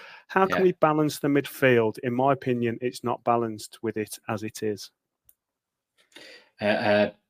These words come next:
Speaker 2: completely agree, Mark, and what a great name you've got. Um, what I would say is, for me at Ipswich, it wasn't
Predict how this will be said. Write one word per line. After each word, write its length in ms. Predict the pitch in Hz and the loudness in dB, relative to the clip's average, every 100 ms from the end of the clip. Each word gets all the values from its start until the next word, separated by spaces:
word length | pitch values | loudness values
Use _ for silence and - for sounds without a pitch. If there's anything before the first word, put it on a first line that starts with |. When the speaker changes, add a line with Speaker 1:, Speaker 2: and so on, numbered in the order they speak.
| - | 0
Speaker 2:
completely 480 | 127 110 127 117 107 | 2 8 8 8 4
agree, 240 | 120 117 | 6 6
Mark, 340 | 113 120 120 113 | 8 6 6 2
and 80 | |
what 140 | 107 104 | 0 2
a 40 | |
great 220 | 117 113 | 4 4
name 220 | 110 110 104 | 4 4 2
you've 120 | 101 | 4
got. 300 | 135 135 - | 4 4 2
Um, 560 | 139 139 147 147 156 - _ _ | 6 10 12 12 10 4 _ _
what 200 | 170 180 | 12 12
I 20 | |
would 140 | 202 - | 12 8
say 320 | 185 170 160 | 10 12 12
is, 200 | - - - | 10 -4 -4
for 160 | - 165 | 2 6
me 240 | 196 208 | 8 8
at 100 | - | 8
Ipswich, 420 | 170 - 117 - | 4 4 0 0
it 160 | - 131 | -4 8
wasn't 440 | 143 156 156 147 | 12 12 10 2